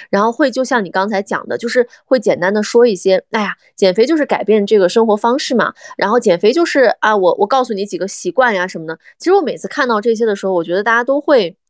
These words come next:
怎么说呢，要么有一些人他会吸收这个，呃，介绍里面的一些碎片，要么有些人他会永久地把这个视频收藏了，但是从来都不会照做，因为减肥真的不是那么简单的一件事情。所以我们今天就先从我们减肥成功的体验，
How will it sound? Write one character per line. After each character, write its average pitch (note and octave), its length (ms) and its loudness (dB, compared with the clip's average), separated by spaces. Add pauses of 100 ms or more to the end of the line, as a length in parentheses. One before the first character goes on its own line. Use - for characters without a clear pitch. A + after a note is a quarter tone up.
(320)
怎 F3+ 100 -4
么 F#3 80 -4
说 B3 180 2
呢， A#3 120 6
要 F#4 160 2
么 A#3 80 2
有 F#3 120 4
一 E3 60 -4
些 A#3+ 160 0
人 F#3+ 180 2
他 A3+ 140 -2
会 A3+ 140 0
吸 A#3 200 -8
收 A#3+ 200 4
这 A#3 160 0
个， - 340 -2 (440)
呃， B2+ 260 -6
介 C4 200 4
绍 A#3+ 220 2
里 - 80 -4
面 F3 120 -6
的 F3+ 80 -4
一 F3+ 40 -4
些 A3+ 160 0
碎 A3+ 200 0
片， - 240 -6 (120)
要 C#4+ 160 0
么 B3 80 2
有 E3 80 0
些 F#3+ 120 -6
人 F#3+ 80 -4
他 A3+ 140 -8
会 A#3+ 180 2
永 F3 200 -6
久 G3 100 0
地 F3 80 0
把 D#3 140 -2
这 F3+ 80 -8
个 F#3+ 60 -2
视 G#3 120 -6
频 F#3 180 -6
收 - 200 0
藏 D#3+ 240 -18
了， E3 60 -16
但 F#3+ 120 -2
是 F3+ 80 -4
从 - 160 -10
来 G3 100 0
都 G3+ 80 2
不 F#3+ 120 -4
会 F3+ 80 2
照 E3 180 -2
做， - 240 -6 (300)
因 D#4 100 4
为 E4+ 80 4
减 F3 220 0
肥 F3+ 100 0
真 A#3 260 2
的 A#3 120 2
不 D#3 200 -6
是 - 280 -2
那 C4+ 120 2
么 G#3 120 2
简 - 320 -4
单 F#3 180 -2
的 G3 80 0
一 G3 60 4
件 A3 200 2
事 A3+ 220 -2
情。 - 180 -6 (360)
所 D#4 120 0
以 F4 60 4
我 C#4+ 80 4
们 G#3+ 100 -4
今 C4 160 -6
天 D4+ 200 -2
就 C#4+ 120 0
先 E4 380 -6
从 E3+ 560 -2
我 F3+ 160 2
们 D#3 400 -2
减 E3 240 0
肥 F#3 160 2
成 G#3 300 0
功 C#4+ 220 2
的 C4 120 2
体 - 300 -12
验， F#3 260 0